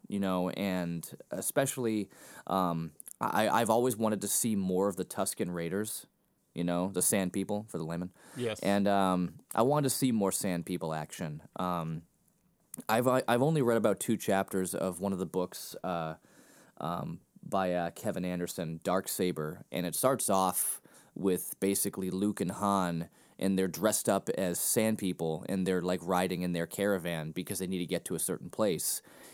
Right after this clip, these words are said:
Speaker 1: And it was just really cool to s-, to, to get that, you know, just that feel of, like, what it's like to be that close to Tusken Raiders, because we just know they're barbarians, you know, they, they, you can't reason with them, you know, "They're animals," as that,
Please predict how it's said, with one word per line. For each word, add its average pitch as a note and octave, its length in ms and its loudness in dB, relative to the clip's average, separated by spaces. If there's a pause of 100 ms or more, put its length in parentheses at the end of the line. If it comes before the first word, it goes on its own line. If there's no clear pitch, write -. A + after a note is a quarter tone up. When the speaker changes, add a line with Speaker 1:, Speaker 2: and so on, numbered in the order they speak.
(160)
Speaker 1:
And A2 120 4
it G#2 40 4
was A2 120 2
just A#2+ 160 -2
really C#3 200 4
cool C#3+ 280 2
to G2 80 0
s-, - 240 -2
to, G#2+ 140 -6 (180)
to B2 140 0
get G#2+ 320 0
that, G2+ 300 2 (200)
you G2 100 0
know, F#2 160 2
just F#2 200 -4
that F#2 140 0
feel G2+ 360 0
of, E2+ 80 -6
like, F#2 240 0
what G2 160 -2
it's - 140 -6
like G2 200 0
to - 80 -2
be F#2+ 180 0
that F2+ 200 0
close F2+ 280 0
to F2+ 80 -6
Tusken F#2 380 -2
Raiders, G2+ 380 2
because F#2 260 -4
we B2 100 2
just C3 160 -2
know G#2 140 2
they're F2 140 0
barbarians, G#2+ 760 2
you G2 80 -2
know, F2 220 0
they, E2 280 -2 (500)
they, F#2+ 80 2
you F#2+ 180 2
can't - 320 -2
reason A#2+ 340 2
with G#2 160 0
them, G#2 400 2 (260)
you G2+ 60 -2
know, G2+ 60 2
"They're A2 180 2
animals," G3 840 2
as F#2+ 260 0
that, F#2+ 180 0